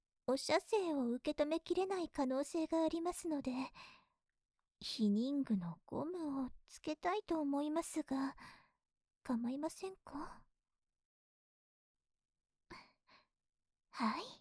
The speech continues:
ありがとうございます。では、裸になっていただきましょう。<laughs> あなた様が最初におっしゃったことですから。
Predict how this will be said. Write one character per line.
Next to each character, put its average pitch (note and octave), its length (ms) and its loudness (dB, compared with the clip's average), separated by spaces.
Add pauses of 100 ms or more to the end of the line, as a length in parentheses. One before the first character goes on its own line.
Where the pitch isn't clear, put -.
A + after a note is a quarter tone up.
(960)
あ D4 60 4
り D4+ 120 0
が D4+ 120 4
と C4 140 -2
う A#3+ 140 -2
ご A#3 100 0
ざ C4+ 160 -4
い E4 140 -6
ま F#4+ 180 -6
す。 - 280 -10 (1500)
で G#3 280 -2
は、 A4+ 120 -4 (840)
裸 C4 400 2
に C4+ 120 -2
な D4 120 0
っ - 20 -2 (140)
て D#4+ 80 0
い B3+ 100 0
た A#3 120 -6
だ C4+ 140 -2
き - 160 -8
ま D4 140 -4
し - 240 -4
ょ G4+ 40 0
う。 - 20 -2 (1200)
<laughs> F#4 580 -8 (1200)
あ F3+ 180 4
な F3 160 0
た F#4+ 120 0
様 C#4+ 300 0
が B3 140 -4
最 C4 260 -2
初 C#4 160 -4
に C#4 180 0
お C#4 100 0
っ - 20 -4
し - 200 -8
ゃ D4+ 40 2
っ - 20 -16
た - 160 -6
こ A#3 160 -4
と B3 140 -6
で D4 140 -2
す - 140 -12
か C4+ 160 -12
ら。 B3+ 280 -8